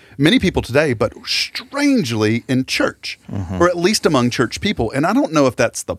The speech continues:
Speaker 1: posture. I know that's not the posture of our leadership, for sure. But it's still this idea that when you come into a church, there's this thought, and it's a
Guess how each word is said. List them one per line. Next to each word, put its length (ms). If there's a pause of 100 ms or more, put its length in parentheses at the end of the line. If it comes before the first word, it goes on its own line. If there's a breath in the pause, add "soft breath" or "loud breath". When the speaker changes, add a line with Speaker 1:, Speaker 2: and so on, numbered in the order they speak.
(100)
Speaker 1:
posture. 800 (180 soft breath)
I 100
know 140
that's 180
not 140
the 60
posture 320
of 80
our 160
leadership, 520
for 100
sure. 420 (600 loud breath)
But 100
it's 160
still 220
this 180
idea 480
that 140
when 180
you 460 (540 soft breath)
come 200
into 240
a 40
church, 580
there's 300
this 300
thought, 240
and 80
it's 120
a 60